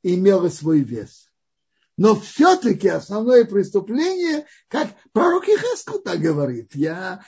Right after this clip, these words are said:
что я могу говорить? Пророк Ехескел так, так вот говорит, что основное преступление — не поддерживали бедных и нуждающихся.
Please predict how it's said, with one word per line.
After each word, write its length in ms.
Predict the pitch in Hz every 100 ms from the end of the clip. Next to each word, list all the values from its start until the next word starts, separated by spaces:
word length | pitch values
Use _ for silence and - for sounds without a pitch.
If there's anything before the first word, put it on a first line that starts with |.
| _
что 160 | 214
я 160 | 285 277
могу 320 | 240 240 262
говорить? 600 | 214 202 175 160 151 - _ _
Пророк 440 | - 175 190 254 247
Ехескел 600 | 277 - 269 262 247 214
так, 220 | 220 226 214 - _
так 220 | 233 240
вот 120 | 262 240 _ _
говорит, 440 | 233 240 247 262 262 _ _ _
что 140 | - 208
основное 520 | 156 220 240 277 277
преступление — 1080 | 247 240 240 214 226 233 226 208 208 220 214 _ _ _ -
не 340 | 160 190 240
поддерживали 840 | 247 208 175 151 208 156 156 156 147
бедных 500 | 139 165 143 143 135
и 40 |
нуждающихся. 840 | 131 117 117 131 - - 101 _